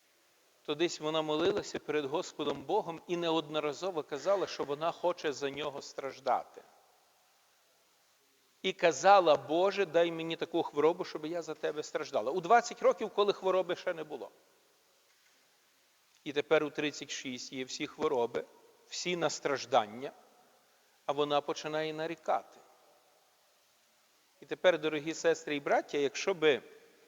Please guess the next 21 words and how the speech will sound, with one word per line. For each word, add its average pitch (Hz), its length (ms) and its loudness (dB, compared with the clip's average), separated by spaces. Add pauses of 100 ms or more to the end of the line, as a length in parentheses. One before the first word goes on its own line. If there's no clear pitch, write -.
(160)
у 160 100 -2
двадцять 165 580 4
років 165 440 0 (500)
вона 160 260 2
виразно 175 580 0
почула 180 520 2
оці 160 380 -6
слова 147 340 2
Христові: 120 680 -6 (3500)
"Що - 440 6
хочеш, 226 480 6
щоб 151 280 -4
я 160 180 2
зробив 135 440 -4
тобі? 107 340 -16 (840)
Що 277 260 12
хочеш, 277 440 12
щоб 175 220 -6
я 165 160 4
тобі 147 260 -8
зробив?" 123 420 -10